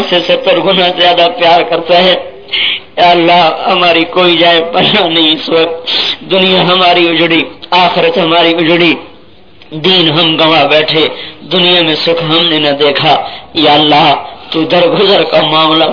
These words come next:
فرما کے اپنے عذاب کے دروازے بند کر دے، اپنے غضب کے دروازے بند کر دے، ان نفرتوں کی آگ کو ٹھنڈا کر دے، محبت کی، محبت کی فضاؤں کو قائم فرما دے۔ آج تک تیرے دین کو اجڑتے دیکھا ہے،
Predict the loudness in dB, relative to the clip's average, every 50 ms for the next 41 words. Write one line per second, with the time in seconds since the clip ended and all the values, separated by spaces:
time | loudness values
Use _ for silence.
0 | -2 -2 -2 0 0 0 0 0 2 0 0 0 -2 -2 -4 -4 -2 -2 -2 -2
1 | -4 -4 -4 -4 -2 -2 0 0 2 2 2 2 2 2 0 0 0 -2 -2 -2
2 | -2 0 2 2 2 2 2 2 0 -2 -2 -2 -2 -2 -2 -2 -2 -2 0 0
3 | 2 2 2 2 0 0 -2 -6 -14 -18 -16 -8 -4 -4 -2 -2 -2 0 0 0
4 | 0 2 2 2 2 0 0 -2 -2 -2 0 0 2 2 2 2 2 2 2 0
5 | 0 0 -2 -2 -2 -2 -2 0 2 2 2 2 2 2 0 0 -2 -6 -14 -16
6 | -18 -20 -16 -10 -6 -4 -2 -2 0 0 0 0 0 0 0 0 0 -2 -4 -4
7 | -2 -2 0 2 2 2 2 0 -2 -4 -6 -6 -4 -4 -4 -4 -2 0 0 0
8 | 2 2 0 0 2 2 2 2 2 0 -2 -6 -12 -12 -12 -12 -8 -4 -2 0
9 | 0 -2 -2 -2 -2 -2 -2 -2 -2 -2 -2 -2 -2 -2 0 0 -2 -2 0 -2
10 | -2 -2 0 -2 -2 0 0 -2 0 2 2 2 0 0 -2 -6 -8 -8 -4 -2
11 | 0 0 0 0 -2 -4 -4 -2 -2 0 2 2 2 2 2 2 2 0 -2 -6
12 | -12 -12 -12 -12 -12 -14 -10 -2 0 2 2 2 0 -2 -2 -2 -2 -2 -2 -2
13 | 0 0 0 0 0 0 0 0 -2 -2 -2 0 2 2 2 2 2 0 0 0
14 | 0 2 2 2 2 0 2 2 2 2 0